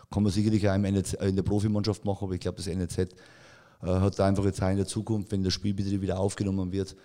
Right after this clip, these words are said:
äh, einfach auch, äh, dann da seine, äh, ja,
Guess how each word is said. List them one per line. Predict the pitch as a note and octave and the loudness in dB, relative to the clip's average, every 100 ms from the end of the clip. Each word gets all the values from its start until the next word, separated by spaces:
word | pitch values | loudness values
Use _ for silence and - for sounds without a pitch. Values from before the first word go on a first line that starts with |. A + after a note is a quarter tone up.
| - - - - | -20 -20 -20 -10
äh, | G2 | -2
einfach | F#2 F#2 F#2+ F#2+ | -2 0 -2 0
auch, | F#2 F#2+ F2+ F#2 - G2 F#2+ | 2 2 0 -6 -10 -6 -6
äh, | F2+ | -4
dann | - F#2+ F#2+ | -2 -2 -2
da | - F#2+ | 0 0
seine, | G2 F#2+ | 2 4
äh, | F#2+ F#2 - F#2 F2+ F#2 F#2 - | 2 0 -2 -6 -4 -4 -6 -8
ja, | F2+ F2 F2+ F2 F2 F2+ E2+ | -6 -6 -6 -6 -6 -6 -6